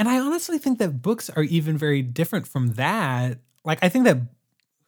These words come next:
books, when books get turned into movies, it's like, yeah, make it a movie. Like, like, all that stuff that, like,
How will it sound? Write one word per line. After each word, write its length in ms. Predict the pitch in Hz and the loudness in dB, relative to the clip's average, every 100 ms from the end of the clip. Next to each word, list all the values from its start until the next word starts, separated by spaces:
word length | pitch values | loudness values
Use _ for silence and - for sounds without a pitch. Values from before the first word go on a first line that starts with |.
| _ _ _ _ _ _ _ _ - | _ _ _ _ _ _ _ _ -10
books, 460 | 120 147 170 - | -6 -2 -2 0
when 160 | 151 127 | 2 2
books 240 | 175 185 | 2 0
get 120 | 156 | -4
turned 200 | 127 135 | -2 0
into 160 | 123 117 | 0 0
movies, 640 | 120 117 107 104 104 - - _ _ _ - | 0 -2 -4 -8 -10 -12 -18 _ _ _ -8
it's 180 | 131 | -8
like, 220 | - 117 165 | -6 -4 0
yeah, 160 | 147 | 0
make 160 | 104 147 | 2 -2
it 60 | |
a 40 | 104 | 0
movie. 360 | 120 135 - | -2 -4 -6
Like, 320 | 76 104 95 - _ _ _ _ _ _ _ _ _ - | -14 -14 -14 -20 _ _ _ _ _ _ _ _ _ -16
like, 220 | 123 113 - | -8 -6 2
all 220 | 143 165 | 4 6
that 180 | 151 139 131 123 143 | 4 2 -2 -10 -14
stuff 340 | - - 151 123 | -8 0 2 2
that, 160 | 131 | 0
like, 320 | 123 113 110 | 0 -4 -4